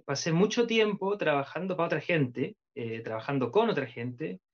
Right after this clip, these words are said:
en performance, teatro, bailando, eh, me fui de gira con una obra, he hecho músicas pa, pa hartas, como, eh, distintas disciplinas y distintos contextos.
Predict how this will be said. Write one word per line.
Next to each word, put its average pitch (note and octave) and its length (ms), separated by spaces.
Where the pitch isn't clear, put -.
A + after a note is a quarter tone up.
en A#2+ 180
performance, B2 720
teatro, C#3 440
bailando, C#3 840
eh, A#2 260
me A2+ 120
fui B2+ 180
de A#2+ 60
gira E3 320
con C3 100
una B2 200
obra, C#3 360
he C3+ 40
hecho C3 180
músicas C3+ 480
pa, A2+ 340
pa A2 340
hartas, D#3 500
como, B2 360
eh, A2+ 340
distintas A3 540
disciplinas F3+ 600
y D3 200
distintos F#3 360
contextos. F#3 680